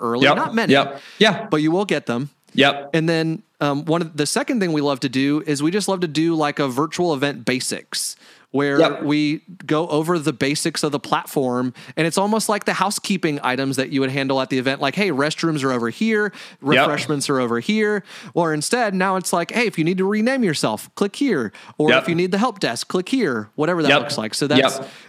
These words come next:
Speaker 1: these are, these are great elements that we can now talk about virtually because we have that framework. So I, lo-, I love those thoughts.
Speaker 2: So already some gold here in today's conversation and nuggets. And I think another thing that, that somehow,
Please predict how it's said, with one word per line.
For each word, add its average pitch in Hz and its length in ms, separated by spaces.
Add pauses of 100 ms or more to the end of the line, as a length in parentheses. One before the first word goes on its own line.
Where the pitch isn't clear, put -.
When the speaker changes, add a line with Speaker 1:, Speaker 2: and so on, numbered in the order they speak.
(120)
Speaker 1:
these 180 220
are, 185 180
these 180 160
are 196 80
great 175 320
elements 165 460
that 143 160
we 147 160
can 143 200
now 139 180
talk 165 280
about 131 300
virtually 135 480
because 123 340
we 127 140
have 127 240
that 120 180
framework. 117 480
So - 160
I, 123 160
lo-, 127 220
I 127 60
love 131 200
those 120 220
thoughts. 95 420 (340)
Speaker 2:
So - 140
already 147 480
some 123 220
gold 117 340
here 110 220
in 104 80
today's 101 400
conversation 95 840
and 92 160
nuggets. 95 560 (320)
And 107 320
I 120 80
think 202 220
another 131 320
thing 107 320
that, 101 300 (100)
that 101 320
somehow, 107 800